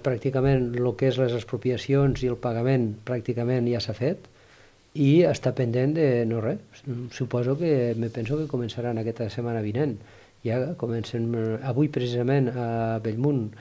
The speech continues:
se feia la presentació, eh, del projecte per la pròpia, per la Diputació, i, i sé que està pendent ja de,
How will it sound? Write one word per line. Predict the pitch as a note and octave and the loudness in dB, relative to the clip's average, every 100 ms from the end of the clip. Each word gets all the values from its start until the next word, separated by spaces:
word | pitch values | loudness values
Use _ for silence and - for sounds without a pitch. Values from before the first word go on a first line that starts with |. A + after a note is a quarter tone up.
| - - | -20 -18
se | - A#2 | -6 -4
feia | C3+ B2+ | 0 0
la | B2 | 0
presentació, | - A2+ A2+ A#2 - C3 C3 A#2 - B2+ | -2 -4 -4 -6 -4 0 2 2 -2 -6
eh, | A2+ G#2+ A#2 | -4 -4 -4
del | A2 | -6
projecte | A2+ G#2+ C3+ C3+ A#2 A2 G#2 - - _ | -4 0 0 0 -2 -2 -4 -10 -20 _
per | A#2 | -4
la | A2+ | -2
pròpia, | B2+ A2+ A#2+ A2+ G#2+ | -2 -2 0 0 -2
per | A2+ | -4
la | G#2+ | -4
Diputació, | G#2+ A2+ G#2+ G#2 B2+ F3 G#3 - - _ _ _ | -4 -6 -8 -2 0 0 -2 -14 -20 _ _ _
i, | D3 C3+ C3 B2+ B2 A#2+ A#2 A#2 A2 G#2+ G#2 - - | -2 0 2 2 2 2 2 0 0 -2 -6 -10 -8
i | B2 | -6
sé | - B2 | -4 -4
que | D3 | -4
està | D3 C#3 | -2 -2
pendent | C3 B2 A#2+ A2+ | -2 -2 0 0
ja | A2+ G#2+ | 0 -2
de, | G#2+ | -2